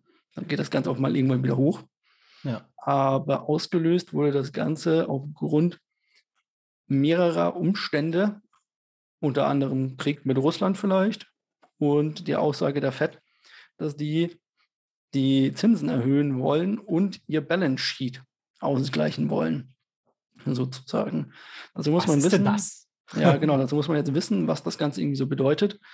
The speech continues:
Speaker 1: Und zwar ganz einfach gesprochen: ähm, auch in Europa gab's das bei uns, äh, an der Europäischen Zentralbank.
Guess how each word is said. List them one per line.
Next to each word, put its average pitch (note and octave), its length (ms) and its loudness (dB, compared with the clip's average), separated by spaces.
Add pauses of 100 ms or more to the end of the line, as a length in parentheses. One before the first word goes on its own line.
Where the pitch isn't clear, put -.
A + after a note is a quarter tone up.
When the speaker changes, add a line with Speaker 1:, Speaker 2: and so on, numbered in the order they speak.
(520)
Speaker 1:
Und C#3+ 140 0
zwar D3 240 2
ganz D3+ 240 2
einfach D3 240 0
gesprochen: C#3 840 -2
ähm, C3+ 480 2
auch D#3 400 0
in C#3+ 240 0
Europa C#3+ 460 -2
gab's D#3 380 -2
das D#3+ 380 -4
bei D3 80 -2
uns, E3 560 -2
äh, - 60 -4
an C#3+ 380 0
der C3+ 100 2
Europäischen C#3 420 0
Zentralbank. E3 600 -2